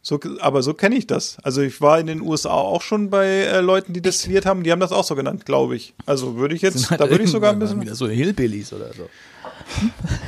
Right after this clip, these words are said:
Speaker 1: Nee, das war, äh, das war schon,
Speaker 2: Okay,
Speaker 1: ja.
Speaker 2: aber nee, ich kenn das als
Speaker 1: Ist, ist
Speaker 2: Angel's
Speaker 1: ja, ist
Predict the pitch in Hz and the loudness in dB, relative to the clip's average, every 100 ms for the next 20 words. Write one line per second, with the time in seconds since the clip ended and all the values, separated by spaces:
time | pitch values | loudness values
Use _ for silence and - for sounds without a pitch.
0 | - - 117 123 160 196 202 190 - 185 | -12 -6 0 2 4 2 2 0 2 2
1 | 190 190 196 170 165 156 - 170 - 165 | 4 0 -2 -2 -2 -4 -4 -6 -4 -4
2 | 160 123 - - 117 117 131 220 339 - | -4 -6 -4 2 2 2 -2 -4 -6 -4
3 | 277 262 185 226 202 233 277 | -2 2 4 4 4 4 4